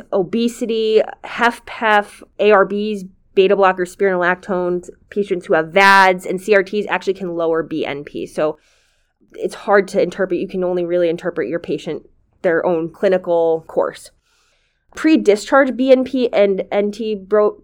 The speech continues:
uh, pro B N P are definitely important because they are independent predictors of subsequent events. So there's really no role in trending the lab value while they're here in the hospital,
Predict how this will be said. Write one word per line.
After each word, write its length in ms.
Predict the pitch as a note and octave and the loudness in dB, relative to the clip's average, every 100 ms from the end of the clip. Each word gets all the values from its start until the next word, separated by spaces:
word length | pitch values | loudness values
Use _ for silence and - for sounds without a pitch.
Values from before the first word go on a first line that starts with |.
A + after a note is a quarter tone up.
| - | -6
uh, 180 | G#3 F#3+ | -4 -2
pro 200 | G#3+ G#3+ | 0 2
B 140 | A3 | 4
N 100 | G#3+ | 2
P 220 | G#3+ A3 | 2 0
are 220 | - G3 | 4 2
definitely 1120 | F#3+ - G3 F#3 G#3+ G#3+ C3+ A3 G#3 G3+ G3 F#3+ | 0 -2 -2 0 -2 -2 0 0 0 -2 -4 -4
important 540 | G3+ F#3+ F#3 D3 A#3+ - | -6 -2 0 2 0 -2
because 300 | A#3+ A3+ G#3+ | -4 -2 2
they 100 | G#3+ | 4
are 80 | G#3 | 4
independent 560 | B3 C4 - G3+ G#3+ | 2 0 -2 -2 0
predictors 380 | G#3+ F3+ E3+ G3 | 0 -2 0 -2
of 140 | - | -2
subsequent 420 | F#3 E3+ - F#3+ - | -4 -6 -6 -8 -6
events. 500 | D#3+ A#2+ - - _ _ _ _ _ | -6 -8 -10 -18 _ _ _ _ _
So 160 | - A3+ | -2 6
there's 220 | A3 A#3 | 6 6
really 180 | D4+ E4 | 4 6
no 180 | D#4 A#3 | 6 4
role 460 | F3 F#3 G3+ G3+ | 2 6 8 8
in 180 | - E3 | 4 -4
trending 760 | - - - B3 D#4 D4 B3 G3+ | -8 -18 -2 4 6 8 8 6
the 80 | F#3 | 6
lab 240 | F3 E3 | 4 4
value 220 | F3+ F3 | 4 4
while 140 | E3+ F3 | 4 4
they're 120 | F3 | 2
here 200 | G3 F#3 | 0 0
in 80 | E3+ | 0
the 60 | |
hospital, 840 | D3+ - C#4 C4 C4 - F#3 E3+ | -4 0 2 2 0 0 2 0